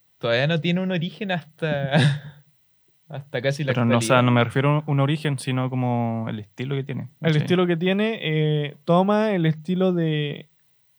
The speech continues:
Speaker 3: de Nicholson, pero lo moldea. Como que todo Joker se concentra en un aspecto específico de su actuación. Por ejemplo, el César Romero era caricaturesco.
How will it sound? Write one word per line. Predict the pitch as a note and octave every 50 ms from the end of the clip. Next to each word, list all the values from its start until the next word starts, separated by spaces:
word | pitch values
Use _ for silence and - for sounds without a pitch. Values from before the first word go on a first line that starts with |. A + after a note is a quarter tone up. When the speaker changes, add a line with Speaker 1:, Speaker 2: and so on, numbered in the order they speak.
| _ _ _
Speaker 3:
de | E3+ E3 D#3+ C#3+ C#3
Nicholson, | C#3+ D3 D#3+ G3+ B3 G#3+ A3 G3 F#3 - - F3 E3+ G3+ - - _
pero | E3 D#3+ D#3+ E3 E3
lo | D#3+ D#3 D#3
moldea. | D#3 D3 C#3+ C#3+ C#3 C3+ C#3 C#3+ D3 D#3 E3 D#3+ C#3 B2+
Como | C#3+ - D#3 D3 C#3+
que | C#3+ D3
todo | C#3+ D3+ E3+ F#3 G3 G#3 G#3 F#3
Joker | G3+ G#3+ A3 A3 A#3 A3+
se | - - F#3+
concentra | F3+ E3+ D#3+ D#3 D3+ D#3 E3+ E3+ F#3 F3+ - - F#3+ G3 G3+ F#3+
en | E3+ E3
un | E3+ F3 F3+
aspecto | F3+ E3 - _ _ _ _ - E3 - - -
específico | F3+ E3+ - - D#3 D3 D#3 - - F3+ F3 E3+ - G#3+ G#3 - A3
de | A3 A3
su | G#3 -
actuación. | F#3+ - - E3+ E3 - - B2 A#2+ -
Por | - - - B2+
ejemplo, | C#3+ - C#3+ D3 D#3 D3+ D3+ D#3 D#3+ E3
el | D#3
César | D#3 - C#3+ - C#3+ C#3 -
Romero | C3+ C3+ C#3 D3+ E3 F3+ G3 G#3 A3 G#3+
era | F#3 F3 D#3+ D3+ C#3 C#3+
caricaturesco. | - - C3+ C3+ C3 C3 - - F3 A3+ A3 - - G3+ -